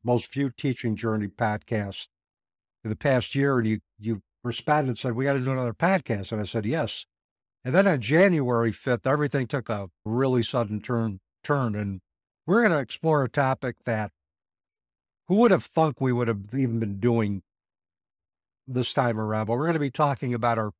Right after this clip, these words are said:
pets who have transitioned to Rainbow Bridge. I use transition to express how I conceive death. Chris may use something different. He may use die. He may use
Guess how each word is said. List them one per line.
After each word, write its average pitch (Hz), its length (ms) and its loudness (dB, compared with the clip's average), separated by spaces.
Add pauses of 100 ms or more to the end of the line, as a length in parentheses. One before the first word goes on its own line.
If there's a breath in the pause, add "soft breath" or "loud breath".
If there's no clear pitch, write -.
pets 131 260 -2
who 113 180 0
have 104 120 -4
transitioned 117 880 -2 (340)
to 117 100 -4
Rainbow 117 500 0
Bridge. 113 280 0
I 139 100 4
use 185 220 2
transition 127 840 -2 (800)
to 123 160 2
express - 640 -2
how 127 220 0
I 123 100 2
conceive 110 640 -4
death. 117 240 -2 (500)
Chris 160 220 -2
may 160 100 0
use 135 220 -2
something 123 320 -4
different. 120 300 -2
He 120 40 0
may 120 140 0
use 113 280 -2 (280)
die. 117 320 2
He 117 180 2
may 110 160 -2
use 104 240 -4